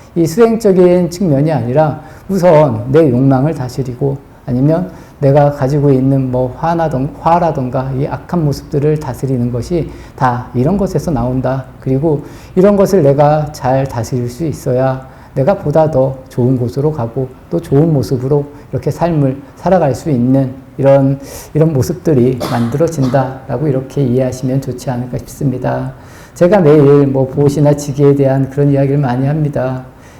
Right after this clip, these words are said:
예, 굳이 말해서 이 내가 욕망을 다스릴 때는 가장 좋은 것이 보시고 그리고 화를 다스릴 때는 가장 중요한 것이 이 인욕이라는 겁니다. 내가 참을 줄도 알고 아니면 내 것을 좀 나누어 줄 수 있는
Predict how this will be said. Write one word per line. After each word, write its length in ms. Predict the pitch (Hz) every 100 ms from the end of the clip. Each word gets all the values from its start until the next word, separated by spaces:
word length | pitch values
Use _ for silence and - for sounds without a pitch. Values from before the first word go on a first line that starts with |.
| -
예, 100 | 131
굳이 240 | 127 180
말해서 580 | 208 131 135 180 160 139 - - -
이 100 | 180
내가 400 | 156 156 143 135
욕망을 400 | 160 190 202 202
다스릴 440 | 147 143 160 170
때는 500 | 170 143 131 135 135
가장 320 | 135 123 147
좋은 260 | 151 131 139
것이 200 | 131 117
보시고 640 | - 131 120 156 147 127 123 - -
그리고 440 | - 123 151 147 - - -
화를 320 | - 220 247
다스릴 440 | 175 127 147 151
때는 380 | 156 143 147 143 -
가장 300 | - 123 185
중요한 380 | 156 147 156 160
것이 220 | 151 135
이 320 | 151 123 123 156
인욕이라는 520 | 160 160 135 123 123
겁니다. 480 | 147 127 131 131 135 - - -
내가 380 | 160 165 170 165
참을 300 | - 220 202
줄도 300 | 151 139 156
알고 400 | 117 120 139 135 - - -
아니면 440 | 120 143 165 151
내 120 | 120
것을 440 | 127 151 - 170 - - -
좀 200 | - 196
나누어 400 | 156 113 139 156
줄 140 | 156 139
수 140 | 117
있는 640 | 165 120 127 120 135 143